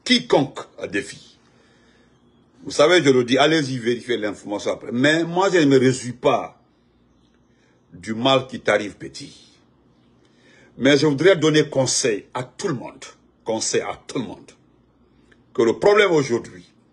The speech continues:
et, ah, je profite de m'adresser à ces petits blogueurs, à ces, voilà, ouais,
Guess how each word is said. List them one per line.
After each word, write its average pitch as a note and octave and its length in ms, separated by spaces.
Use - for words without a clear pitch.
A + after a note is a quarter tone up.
et, C3+ 180
ah, B2+ 260
je D#3 100
profite F3+ 460
de C#3 60
m'adresser C#3 480
à A2+ 160
ces - 220
petits G#2+ 320
blogueurs, G2 680
à F2+ 60
ces, F2 460
voilà, G2+ 380
ouais, G2 500